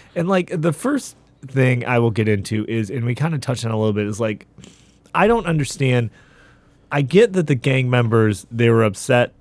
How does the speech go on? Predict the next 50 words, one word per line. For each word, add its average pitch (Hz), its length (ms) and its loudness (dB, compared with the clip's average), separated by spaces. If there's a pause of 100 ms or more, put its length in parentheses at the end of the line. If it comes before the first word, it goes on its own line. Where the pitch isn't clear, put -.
(180)
because 113 200 -4
the 110 80 -2
police 113 520 -2 (120)
killed 104 520 0
their, 92 640 -4 (840)
um, 90 580 -6
other, 110 260 2
their, 104 220 0
the 113 160 2
other 123 120 2
members 107 280 -2
of 95 100 -4
the 87 60 -12
gang, 92 320 -4
and 92 100 -6
they're 92 140 -4
like, 90 220 -8 (320)
"We're 123 180 4
gonna 110 240 0
swear 120 320 2
revenge." 104 640 0
And 95 200 -4
you, 104 120 0
they 95 200 -4
all, 104 200 0
they 98 100 -4
put 123 180 0
the 117 60 0
blood 107 300 2
in 104 80 0
the 101 80 -4
bowl. 101 320 0 (560)
But 180 120 0
it's 175 120 -2
like, 170 300 2
and 123 120 -6
they 110 80 2
have 120 180 2
all 123 100 4
these 107 200 0
guns, 110 240 0
but 110 140 -2
it's 107 140 -4
like, 110 180 2
they 127 100 2
don't 175 320 0
just 117 240 -4
go 120 220 4
out 113 380 0
and 101 480 -4